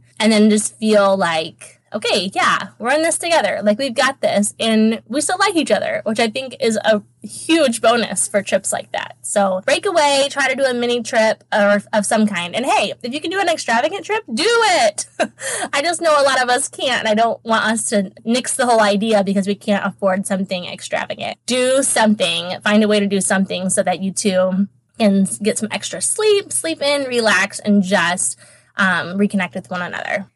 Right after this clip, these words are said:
And last but not least, certainly not least,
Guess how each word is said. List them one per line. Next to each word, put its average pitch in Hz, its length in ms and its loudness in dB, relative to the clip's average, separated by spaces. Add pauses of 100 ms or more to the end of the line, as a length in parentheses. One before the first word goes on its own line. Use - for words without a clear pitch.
(200)
And 202 400 2 (120)
last 247 580 2 (120)
but 294 320 4
not 240 400 0 (100)
least, - 680 -4
certainly 208 600 0
not 175 200 -6
least, - 500 -6